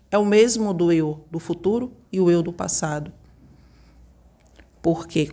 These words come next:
o eu do futuro é você quando você é você mais elevado. E o eu do passado é você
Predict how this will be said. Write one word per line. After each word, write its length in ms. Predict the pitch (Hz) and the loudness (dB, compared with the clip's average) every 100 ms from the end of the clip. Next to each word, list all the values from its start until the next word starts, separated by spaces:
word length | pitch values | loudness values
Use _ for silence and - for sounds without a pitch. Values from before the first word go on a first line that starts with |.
| - | -2
o 180 | 165 170 | 2 6
eu 180 | 175 160 | 6 4
do 120 | 160 | -2
futuro 640 | - 175 170 214 254 359 - - - | -4 -6 2 2 4 0 -4 -20 -4
é 140 | 180 175 | -2 0
você 480 | 175 - 190 233 | 2 2 2 0
quando 400 | 254 - 180 180 | -2 -6 -4 -4
você 420 | 170 180 - - - | -2 0 2 2 2
é 120 | 180 | 0
você 360 | 170 175 196 196 | 2 0 0 0
mais 260 | 190 185 | 0 0
elevado. 640 | 180 170 165 165 156 156 185 - _ _ _ _ _ - - | 0 0 0 -2 -2 -4 -10 -20 _ _ _ _ _ -20 -4
E 80 | 196 | 2
o 100 | 175 | 4
eu 140 | 170 | 4
do 100 | 170 | 2
passado 520 | 175 185 - 196 196 208 | -2 -2 -2 -2 -4 -4
é 40 | |
você 460 | 202 202 - 175 | -4 -4 -6 -8